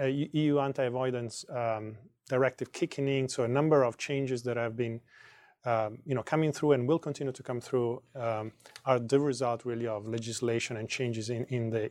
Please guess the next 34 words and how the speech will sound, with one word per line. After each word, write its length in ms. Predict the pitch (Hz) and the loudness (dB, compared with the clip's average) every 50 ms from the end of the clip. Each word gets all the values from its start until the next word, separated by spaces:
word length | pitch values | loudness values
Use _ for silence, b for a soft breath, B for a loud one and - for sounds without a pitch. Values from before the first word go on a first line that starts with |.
| - | 0
E 60 | 135 127 123 | 2 2 2
U 120 | 120 117 113 | 2 2 0
space 520 | - - - 120 110 110 113 107 - - - | -2 -4 -4 -2 -2 -2 -2 -4 -6 -6 -4
with 140 | 123 113 113 | -4 -4 -2
respect 400 | 110 - - - 117 110 - - | -4 -4 -2 -2 -4 -4 -2 -2
to 160 | - 120 113 | -2 -2 0
holding 360 | - - 139 127 123 127 120 | 2 4 4 4 4 2 -2
company 480 | - - 123 113 110 - 117 113 113 110 | -2 -2 -2 -4 -4 -4 -6 -8 -6 -6
and 140 | 107 110 | -6 -6
C 140 | - - 123 | -4 -4 -4
F 100 | 113 107 | -4 -4
C 140 | - - 123 | -4 -4 -2
rules. 400 | 113 110 110 113 127 135 - - B B B B B B B B B - | -2 -2 -2 -2 -2 -4 -6 -8 B B B B B B B B B 2
Um, 280 | 135 120 113 117 117 - - | 4 4 4 4 2 -4 -6
beps, 580 | 117 113 131 131 - - - - - - - - B B B B B 139 170 B B _ | 2 6 6 6 6 2 -2 -6 -6 -6 -8 -10 B B B B B -16 -16 B B _
um, 440 | 135 127 123 120 117 117 117 117 117 - _ _ | 0 2 2 2 0 -2 -4 -6 -10 -14 _ _
you 80 | 131 120 | -6 -4
know, 100 | 113 113 | 0 2
that's 280 | 123 123 120 - - | 2 2 2 2 0
an 80 | 127 123 | 2 2
item 340 | 123 123 123 - 131 120 120 | 4 2 2 2 0 0 2
that 160 | 120 110 - | 0 0 0
still 320 | - - - 147 147 147 | -2 2 6 8 8 8
goes 320 | 139 131 135 131 131 127 - | 8 6 4 2 2 0 -2
on 300 | - 143 131 131 131 127 | -4 -4 -4 -2 -4 -4
in 100 | 123 117 | -6 -6
terms 220 | - 135 123 117 | -6 -6 -4 -4
of 80 | 123 117 | -2 -4
implementations, 880 | 120 120 - 127 120 120 120 - - 139 151 143 - - 156 151 139 135 | -4 -4 -6 -6 -6 -6 -4 0 2 2 2 0 -2 -6 -6 -4 -4 -4
and, 300 | 120 117 113 113 113 117 - _ _ | -4 -4 -6 -8 -12 -12 -16 _ _
you 120 | - 147 123 | -12 -10 -10
know, 180 | 113 110 - - _ _ - | -10 -10 -12 -16 _ _ -6
as 160 | 135 120 - 131 | -4 -4 0 2
mentioned, 480 | 127 123 117 - - 127 117 113 117 | 2 2 2 0 -2 -4 -4 -4 -6